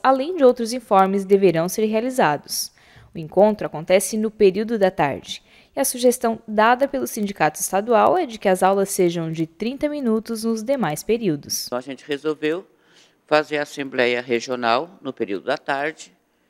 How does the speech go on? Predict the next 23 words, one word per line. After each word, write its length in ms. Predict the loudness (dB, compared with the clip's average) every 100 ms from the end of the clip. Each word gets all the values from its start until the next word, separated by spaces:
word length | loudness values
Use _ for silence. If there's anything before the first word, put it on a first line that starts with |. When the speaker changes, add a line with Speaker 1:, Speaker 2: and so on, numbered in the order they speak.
| _ _ _ _ _ _ _ -6
Speaker 2:
E 280 | -6 -6 -12
de 180 | -2 0
manhã 380 | 0 -2 -4 -8
foi 240 | -2 0
orientado, 640 | 0 -2 -6 0 0 0 -4 -20 -20
né, 160 | -6 -6
que 140 | -4
veio 160 | -4 -2
da 100 | -2
Executiva 540 | -6 -10 -12 -14 -14
Estadual, 720 | -4 -2 -2 2 4 2 -2 -10 _ _ _ _ _ _ -8
que 100 | -8
se 160 | -8
fizesse 460 | -10 0 0 0 0
aula 220 | 0 -2
de 120 | -12
trinta 280 | -10 -6 -4
minutos, 680 | -4 -2 -4 -4 -14 -14 -18 _ _ _ _ _ -6
ah, 240 | -4 -4
o 60 | -6
pessoal 480 | -4 -4 2 2 2
que 120 | -4
tem 380 | -8 -8 -8